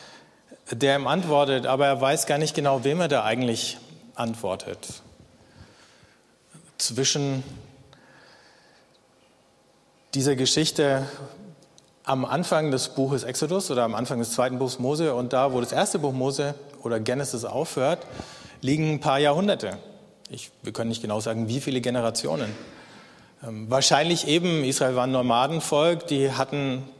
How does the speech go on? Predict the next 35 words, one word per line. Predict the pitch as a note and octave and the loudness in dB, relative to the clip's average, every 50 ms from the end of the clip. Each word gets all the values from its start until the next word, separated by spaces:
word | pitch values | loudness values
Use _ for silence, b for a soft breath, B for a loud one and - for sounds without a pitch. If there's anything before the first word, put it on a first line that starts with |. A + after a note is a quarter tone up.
| - - - | -20 -16 -10
zu | - - C3 | -4 -2 0
dem | A#2 B2+ B2 B2 A#2 | 2 2 2 0 0
Zeitpunkt, | - C3+ B2 C#3 C#3 - C#3 C3 B2 B2+ G#2+ | 2 2 2 2 0 0 -2 -2 0 0 0
auch | A#2 A2+ | 0 0
wenn | B2 A#2 | 0 0
die | A#2 A2 | 0 0
Ägypter | A2 A2+ C3 B2+ - D#3 C3+ | 0 -2 -4 -2 -2 0 0
das | C3+ C3+ - | 0 0 0
hatten, | C#3+ C3 - C#3+ C3+ C3 B2 B B B B B B B B B B | -2 -2 -2 -2 -4 -4 -6 B B B B B B B B B B
äh, | - B2+ A#2+ B2 A#2+ A#2 G2+ - - | 0 0 2 2 2 0 -2 -6 -4
in | A#2+ A#2+ | -2 0
der | B2 | 2
Mehrheit | A#2 A#2 B2 C3 B2+ B2 A#2 | 2 4 4 4 2 2 0
wahrscheinlich | A#2 A#2 - - A2+ A#2 A2+ G#2+ - | -2 -2 -2 0 0 0 -2 -2 -2
nicht | A#2+ A#2 A2 | -4 -4 -2
lesen | A2 A2+ B2+ C3 C#3 | 0 0 0 0 0
und | B2 - | 0 0
schreiben | - - A#2 C3+ D#3 E3+ D#3 | 0 2 0 2 0 -2 -2
können. | - D#3 D#3+ F3+ F#3 F#3+ F3+ - B B B B B B B B B B B B B _ _ - | -2 -2 0 0 -2 -2 -4 -8 B B B B B B B B B B B B B _ _ -2
Das | D3+ D3 C3 | 0 2 4
heißt, | D#3 D#3 D#3 D3+ D3+ | 4 4 4 4 2
alle | D#3 C3+ D3+ | 2 2 2
ihre | D#3+ D#3 D3 D3 | 4 4 2 2
Geschichten | C#3+ D3+ D3+ - E3 D#3+ D#3 - D3+ C#3 | 2 0 2 2 2 0 0 0 0 2
haben | C#3 C#3 C#3 D3+ C#3+ | 2 2 2 2 0
sie | C#3 D3+ C#3 C#3 C#3 C3+ C#3 C#3 C#3 C3 B2+ | 0 0 2 2 2 0 0 -2 -6 -8 0
weitererzählt. | - C3 C3+ D#3+ E3 F3+ E3+ C#3+ - - - - - - C#3+ B2+ B2+ B2+ A#2+ B2 | 2 4 4 4 4 4 2 2 2 0 0 0 0 0 2 4 4 4 2 0
Und | B2 | 0
selbst | B2 C3 C#3+ D3 - | 0 0 0 0 0
wenn | D#3 D3+ | 0 0
noch | D3+ D#3 | 2 2
Erinnerungen | C#3 C3+ C#3+ E3 A3 G#3+ F3+ F3 D#3+ D3+ C#3 | 2 2 2 2 2 2 2 2 0 2 2
da | C#3+ C3 C#3 C#3+ C#3 | 4 4 4 4 4
waren | C#3+ C#3 C#3 C#3 C3+ C3 | 4 2 2 2 0 -2
an | - - B2+ C3 B2+ B2+ B2 A#2 A2+ | 0 2 2 2 2 0 -2 -4 -4